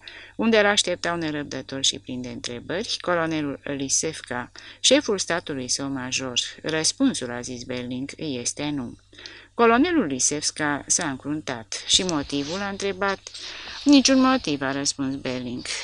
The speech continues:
„doar nu.” La ora unu în dimineața aceea, cele două divizii poloneze au traversat Vistula și s-au întors în Polonia. Erau însoțite de un regiment rusesc compus din ucrainieni de la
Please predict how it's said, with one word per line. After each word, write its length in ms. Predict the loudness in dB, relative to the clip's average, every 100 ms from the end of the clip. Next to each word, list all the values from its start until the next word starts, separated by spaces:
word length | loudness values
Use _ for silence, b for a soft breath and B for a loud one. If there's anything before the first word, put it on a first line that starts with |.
| -8 0
„doar 260 | 6 6
nu.” 560 | 8 6 6 0 -4 -12 _ B B B B 4
La 200 | 6 8
ora 280 | 8 6 4
unu 240 | 0 0
în 100 | -2
dimineața 580 | -2 -2 0 0 0 -2
aceea, 400 | -2 -2 -2 -2
cele 300 | -4 -2 -4
două 300 | -2 -2 -2
divizii 560 | -2 -2 -2 -4 -6 -4
poloneze 600 | 0 0 0 -2 -2 -4
au 240 | -2 -2
traversat 680 | -2 -2 -2 -2 -2 -2 -6
Vistula 720 | -8 -6 -6 -4 -4 -4 -6 -4
și 180 | -2 0
s-au 240 | 0 0
întors 440 | -2 -4 -4 -2
în 200 | -2 -4
Polonia. 680 | -6 -6 -4 -4 -4 -6 -10 _ B B B B B
Erau 320 | 8 8 8
însoțite 580 | 4 2 0 -2 -2 -2
de 140 | -2
un 140 | -2
regiment 580 | -2 -2 -4 -4 -4 -6
rusesc 440 | -6 -4 -2 -2 0
compus 460 | -2 -2 -6 -4
din 240 | -2 -4 -4
ucrainieni 800 | -6 -6 -8 -6 -6 -6 -8 -8
de 180 | -4 -2
la 140 | -2